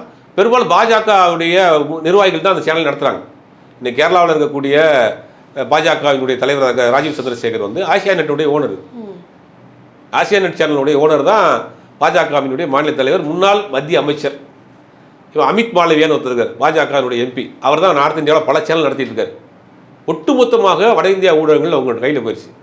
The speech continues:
Speaker 1: தென்னிந்தியா ஊடகங்கள்ல கொஞ்சம் கொஞ்சம் அவர்களுடைய, நான் நியூட்ரலா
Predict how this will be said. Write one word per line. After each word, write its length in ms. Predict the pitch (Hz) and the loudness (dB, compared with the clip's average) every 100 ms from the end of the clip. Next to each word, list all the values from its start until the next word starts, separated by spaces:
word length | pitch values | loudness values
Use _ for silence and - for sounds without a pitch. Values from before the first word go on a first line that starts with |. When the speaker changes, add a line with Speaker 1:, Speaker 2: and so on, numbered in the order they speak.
| - - - - | -20 -20 -20 -4
Speaker 1:
தென்னிந்தியா 640 | 165 240 269 240 214 202 180 | 0 2 2 4 4 6 4
ஊடகங்கள்ல 500 | 180 175 160 160 220 | 4 2 2 0 0
கொஞ்சம் 240 | 170 170 | -2 0
கொஞ்சம் 220 | 160 165 | 0 2
அவர்களுடைய, 420 | 170 151 139 139 131 127 120 117 131 - - | 4 4 4 4 4 4 2 0 -6 -16 -8
நான் 160 | 139 139 | -4 -2
நியூட்ரலா 420 | 170 147 143 175 | -2 0 0 0